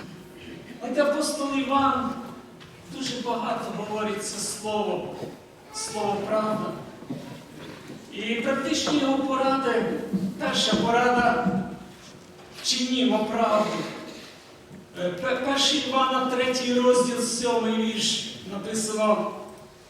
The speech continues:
«Діточки, хай ніхто вас не зводить,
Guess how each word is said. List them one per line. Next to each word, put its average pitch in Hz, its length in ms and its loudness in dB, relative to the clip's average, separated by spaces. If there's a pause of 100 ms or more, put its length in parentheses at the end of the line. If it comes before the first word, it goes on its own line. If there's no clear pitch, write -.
(500)
«Діточки, 214 800 -2 (1080)
хай 277 220 2
ніхто 311 440 2
вас 240 320 2
не 233 140 0
зводить, 226 720 2